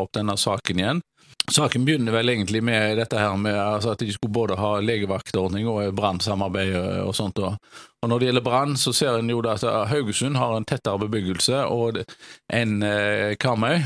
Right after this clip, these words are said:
og det å så legge en, eh, brannstasjon på Raglamyr når du har, eh, trehusbebyggelse både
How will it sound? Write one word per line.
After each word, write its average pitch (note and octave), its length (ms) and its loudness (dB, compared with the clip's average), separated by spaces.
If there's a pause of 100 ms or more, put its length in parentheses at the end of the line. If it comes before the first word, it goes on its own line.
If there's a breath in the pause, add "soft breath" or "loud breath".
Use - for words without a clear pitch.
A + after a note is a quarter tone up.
(160)
og B2 300 0
det B2+ 140 0
å A2 140 0
så A2+ 140 -2
legge A#2 320 0 (160)
en, G2+ 300 -2
eh, G2+ 340 0
brannstasjon A2 640 0
på A#2 160 -2
Raglamyr A#2 560 0
når A2+ 160 -2
du A2+ 80 -4
har, A2 280 0 (120)
eh, G#2 240 0
trehusbebyggelse G2+ 1120 -2 (320 loud breath)
både G2+ 320 2